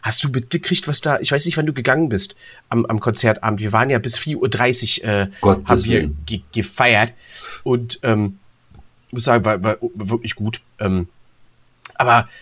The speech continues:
Speaker 1: das hab ich auch nicht
Speaker 2: Haben
Speaker 1: mitgekriegt,
Speaker 2: der,
Speaker 1: weil
Speaker 2: haben so lange, aber so lange haben ja die Bands nicht mehr gespielt, oder?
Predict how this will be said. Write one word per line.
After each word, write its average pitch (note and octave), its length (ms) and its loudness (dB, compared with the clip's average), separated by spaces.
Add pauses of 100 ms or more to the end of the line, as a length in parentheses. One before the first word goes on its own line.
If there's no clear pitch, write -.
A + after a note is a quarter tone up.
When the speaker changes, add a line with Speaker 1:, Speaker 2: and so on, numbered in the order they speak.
(220)
Speaker 1:
das A2+ 100 2
hab D3 80 2
ich - 120 -2
auch D#3+ 60 4
nicht E3 140 2
Speaker 2:
Haben B2+ 180 10
Speaker 1:
mitgekriegt, C3 200 10
Speaker 2:
der, A#2+ 140 8
Speaker 1:
weil - 60 2
Speaker 2:
haben B2 120 10
so A#2 100 8
lange, C3 280 10
aber G2+ 140 4
so F#2+ 100 4
lange A2+ 120 6
haben G2+ 120 6
ja F#2+ 80 8
die E2+ 100 0
Bands A2+ 160 6
nicht - 80 -6
mehr E2 100 0
gespielt, D#2 280 -4
oder? B2 260 -2